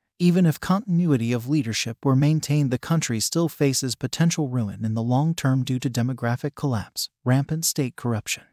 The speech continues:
and slowing global demand for fossil fuels as a result of the net zero agenda. Based on current circumstances, we estimate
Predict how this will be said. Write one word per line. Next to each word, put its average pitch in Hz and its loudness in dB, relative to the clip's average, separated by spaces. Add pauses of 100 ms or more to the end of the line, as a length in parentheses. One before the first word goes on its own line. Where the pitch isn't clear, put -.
and 143 4
slowing 190 2
global 147 4
demand 131 2
for 135 -4
fossil 170 -2
fuels - -6
as 123 0
a 120 0
result 131 0
of 120 -4
the 127 2
net 135 0
zero 147 2
agenda. 127 0
Based 143 -2
on 127 2
current 180 -2
circumstances, - -2
we 131 -4
estimate 127 -2